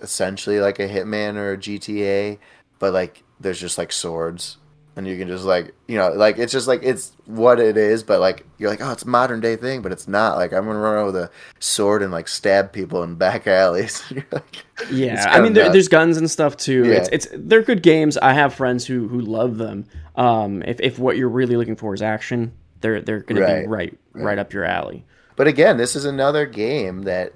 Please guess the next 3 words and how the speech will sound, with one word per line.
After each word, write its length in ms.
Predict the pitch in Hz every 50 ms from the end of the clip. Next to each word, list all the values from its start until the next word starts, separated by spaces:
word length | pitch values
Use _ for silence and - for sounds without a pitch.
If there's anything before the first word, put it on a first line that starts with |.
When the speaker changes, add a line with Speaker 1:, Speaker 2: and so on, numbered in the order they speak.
| _ -
Speaker 1:
is 520 | 104 101 98 95 95 92 87 - - - _ _ _ _ _ _
essentially 560 | - 101 - - - 139 185 202 - 170 127 90
almost, 720 | 104 110 120 139 127 117 113 110 - - - - -